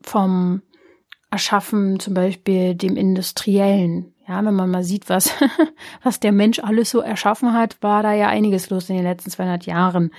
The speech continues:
Es ging ja wirklich um vieles, auch um, um, um Gelder, um Banken, um Wirtschaft.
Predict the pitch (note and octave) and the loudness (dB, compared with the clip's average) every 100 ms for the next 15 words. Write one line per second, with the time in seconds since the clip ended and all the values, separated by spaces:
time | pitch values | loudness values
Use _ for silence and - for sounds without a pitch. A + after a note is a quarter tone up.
0 | - - - - - - G#3 G3 F#3 G3+ | -20 -20 -20 -20 -14 -4 0 2 2 0
1 | G3+ F#3+ F3+ - G#3 G#3 G3+ G3 - F#3+ | -2 -2 -2 2 2 4 4 2 -2 -2
2 | - - G3 F#3 - - - - G#3+ G#3+ | -2 -4 -6 -6 -10 -20 -20 -8 -4 -2
3 | G#3+ G#3+ F3+ F#3 G3+ G#3 G3+ G3 G3 F#3 | 0 0 0 0 2 4 2 2 0 0
4 | F#3+ F3+ G3+ A3+ G3 G3+ G#3 F#3 G#3 A3 | -2 -4 -4 -4 -2 0 0 0 -2 -2
5 | - G3 G3+ - | -2 0 0 -4